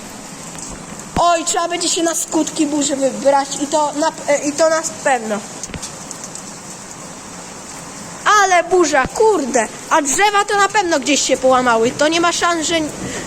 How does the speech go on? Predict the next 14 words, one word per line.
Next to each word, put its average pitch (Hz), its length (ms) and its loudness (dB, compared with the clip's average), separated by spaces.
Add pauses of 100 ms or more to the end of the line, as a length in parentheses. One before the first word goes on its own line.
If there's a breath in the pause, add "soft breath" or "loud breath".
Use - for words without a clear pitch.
że 320 140 2
nie 330 100 4
ma 330 100 4
połamanych 320 520 0
drzew. 262 280 2 (1000)
O, 254 160 6
i 285 140 0
grzmi, 311 420 0
ale 311 240 2
wyładowań 415 600 2
jest 480 160 0
mało 339 360 2
akurat. 220 440 2 (3250)
Mater. 277 840 2